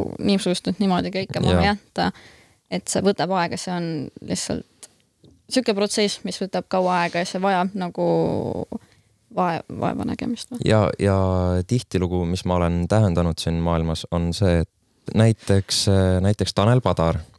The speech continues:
Speaker 2: kes oli siis, äh, kes oli ka siis omadega natukene pahuksis, et, äh, rokkar, nagu ta oli, oli ka kõva pidutseja ja, ja nüüd siis on ka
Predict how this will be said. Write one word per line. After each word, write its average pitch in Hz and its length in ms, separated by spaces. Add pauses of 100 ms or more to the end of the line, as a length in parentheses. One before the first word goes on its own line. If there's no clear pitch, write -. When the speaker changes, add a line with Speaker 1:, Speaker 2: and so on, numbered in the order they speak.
(240)
Speaker 2:
kes - 220
oli 90 180
siis, - 400
äh, 90 1120 (220)
kes - 200
oli 123 100
ka 127 160
siis 92 240
omadega 90 440
natukene 87 540
pahuksis, 98 500 (960)
et, 87 280
äh, 90 240
rokkar, 90 360
nagu 87 180
ta 95 140
oli, 90 160 (480)
oli 107 160
ka 117 140
kõva 104 200
pidutseja 85 600 (340)
ja, 82 220 (1200)
ja 85 100
nüüd 87 140
siis 90 160
on 95 100
ka 113 120